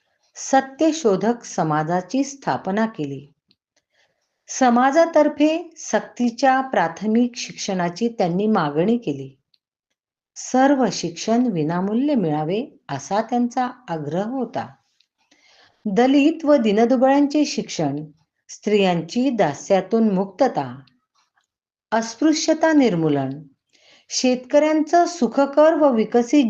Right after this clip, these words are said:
जीवन एक ना अनेक उपक्रम महात्मा फुले यांनी राबविले. या दाम्पत्याने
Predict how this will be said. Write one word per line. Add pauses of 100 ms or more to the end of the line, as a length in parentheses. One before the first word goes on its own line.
जीवन (840)
एक
ना (200)
अनेक
उपक्रम
महात्मा
फुले
यांनी
राबविले. (1700)
या
दाम्पत्याने